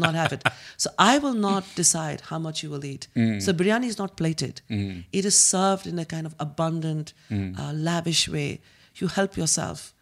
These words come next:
Speaker 1: to how much you want. Because it's that kind of dish. It's almost sacred, you know. You,
Speaker 2: Yeah,
Speaker 1: you
Speaker 2: yeah.
Speaker 1: serve this dish that you've, that, you know, has taken several hours to make.
Speaker 2: Yeah.
Speaker 1: And is, or runs on faith because really you can't tweak it, you can't,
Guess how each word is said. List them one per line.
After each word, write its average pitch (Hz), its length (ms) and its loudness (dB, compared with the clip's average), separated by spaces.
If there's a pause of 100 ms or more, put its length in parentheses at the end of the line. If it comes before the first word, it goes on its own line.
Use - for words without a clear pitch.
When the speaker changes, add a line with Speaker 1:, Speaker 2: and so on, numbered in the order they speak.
(100)
Speaker 1:
to 202 100 -12
how 185 140 -8
much 190 240 0
you 175 80 -4
want. 165 340 -4 (520)
Because 226 260 0
it's - 160 0
that 240 240 2
kind 240 180 -2
of 170 160 -4
dish. 175 380 2 (260)
It's - 180 0
almost 311 400 2
sacred, 180 420 -4
you 160 60 -12
know. - 80 -10
You, 151 160 -4
Speaker 2:
Yeah, 98 140 2
Speaker 1:
you 90 60 -4
Speaker 2:
yeah. 82 240 4
Speaker 1:
serve 196 240 2
this 175 220 0 (420)
dish - 340 6
that 175 180 -4
you've, 165 200 -4 (140)
that, 170 240 -4 (140)
you 185 80 -4
know, 160 80 -2
has 156 100 -2
taken 170 300 -4
several 165 340 0
hours 156 220 0
to - 100 -4
make. 127 380 -8
Speaker 2:
Yeah. 101 340 -2 (160)
Speaker 1:
And 208 240 4
is, 220 180 2 (440)
or 196 240 6
runs 180 420 6
on 170 120 4
faith 160 320 0
because 151 260 -2
really 170 160 2
you 165 100 2
can't 156 240 -2
tweak 214 240 0
it, 190 140 2
you 165 80 -4
can't, 160 240 2